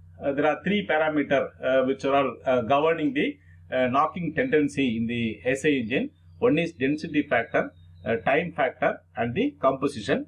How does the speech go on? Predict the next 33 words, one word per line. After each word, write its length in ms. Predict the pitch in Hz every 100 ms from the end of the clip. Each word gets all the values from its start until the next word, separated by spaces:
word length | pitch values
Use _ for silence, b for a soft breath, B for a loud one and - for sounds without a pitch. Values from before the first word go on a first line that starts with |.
| -
factor. 420 | 117 104 - - - b b b b -
So 440 | - 185 180 175 -
we 60 | 170
will 160 | 170 160
explain 400 | 160 - 175 139
one 180 | 139
by 160 | 139 123
one. 160 | 95 - - - - - -
First, 260 | 165 160 185
the 140 | 170
composition 600 | - 165 175 156 - 127
factor. 320 | 123 107 - 92 _ - - - b b b b -
The 120 | 139
composition 600 | - 190 226 262 220 214
of 180 | 202 -
fuel, 360 | 190 202 185 - _ _ -
fuel 320 | 180 208 185
like 280 | 165 160 -
fuel 280 | 196 196
air 120 | 170 139
ratio 640 | 165 170 - 165 165 - -
and 140 | 127
octane 480 | 123 165 - 202 185
value 440 | 151 139 139 147 -
are 280 | 120 131 131 123
also 420 | 143 151 - 180
influences 840 | 139 147 - 165 151 127 139 151
the 80 | 131
knocking 420 | 120 147 170 156
tendency 460 | 123 117 135 135 127
of 160 | 107 123
the 140 | 110
engine. 340 | 92 92 87